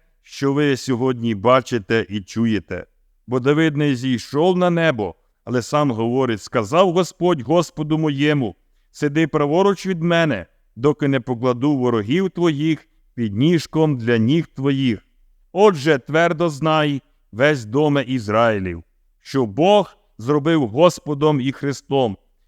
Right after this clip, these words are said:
цього Ісуса, якого ви розп'яли. Почувши це, вони зворушилися серцем і сказали Петрові й іншим апостолам: «Мужі брати, що ж нам робити?»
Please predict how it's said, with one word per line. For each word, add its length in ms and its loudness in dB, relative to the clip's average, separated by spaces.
цього 360 0
Ісуса, 800 0
якого 420 0
ви 120 0
розп'яли. 680 0
Почувши 480 -2
це, 380 -2
вони 240 0
зворушилися 840 0
серцем 640 0
і 100 -4
сказали 540 2
Петрові 520 0
й 140 -2
іншим 480 0
апостолам: 800 -2
«Мужі 360 4
брати, 560 2
що 340 2
ж 120 -4
нам 180 4
робити?» 580 0